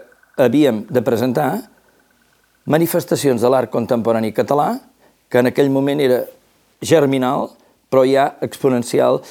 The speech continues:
d'una manera nova, moderna, de fer la, entendre la cultura artística. És així com la Instant City això ho representa, és així com els inflables del Ponsatí, que van costar molt d'aixecar,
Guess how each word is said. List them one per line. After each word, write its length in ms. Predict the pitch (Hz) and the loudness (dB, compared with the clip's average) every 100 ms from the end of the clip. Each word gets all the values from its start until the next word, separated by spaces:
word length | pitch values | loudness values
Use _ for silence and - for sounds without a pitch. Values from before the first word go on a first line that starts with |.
| - - | -20 -10
d'una 680 | 120 131 127 - 151 135 120 | 0 2 2 0 0 0 0
manera 440 | 120 123 127 147 - _ _ _ | 0 0 0 -4 -8 _ _ _
nova, 400 | 131 127 120 123 - | 0 2 2 -2 -4
moderna, 420 | 127 123 123 156 - | 0 0 0 -6 -6
de 160 | - 120 | -2 -2
fer 200 | - 117 113 | 0 0 -2
la, 220 | - 120 110 | -2 -2 -2
entendre 280 | 113 135 123 | -2 -2 0
la 100 | 117 | 0
cultura 300 | 110 101 92 | -2 -4 -4
artística. 500 | 87 85 - 80 69 - - - _ _ | -6 -10 -12 -10 -12 -14 -20 -20 _ _
És 220 | - 98 | -10 -6
així 240 | 101 - 123 - | -4 -2 -2 -2
com 180 | 117 | -2
la 80 | 110 | -2
Instant 280 | 107 113 107 | -4 -6 -4
City 240 | 117 107 101 | -4 -4 -4
això 160 | - | -4
ho 80 | 87 | -2
representa, 640 | 101 123 135 175 190 214 226 - - - | -2 0 0 0 0 -4 -4 -16 -18 -4
és 160 | 123 | -2
així 220 | 123 127 123 | 0 -2 -2
com 160 | 120 | -4
els 160 | 123 113 | -4 -2
inflables 560 | 127 127 127 110 127 104 | -2 0 0 0 -2 0
del 140 | 110 | -2
Ponsatí, 440 | 113 113 110 110 104 | -2 -2 -2 -2 -2
que 100 | 101 | -4
van 180 | 104 107 | -4 -4
costar 300 | 110 - 113 | -4 -2 -2
molt 220 | 113 113 | 0 -2
d'aixecar, 400 | 107 - 110 127 | -2 -4 -2 -2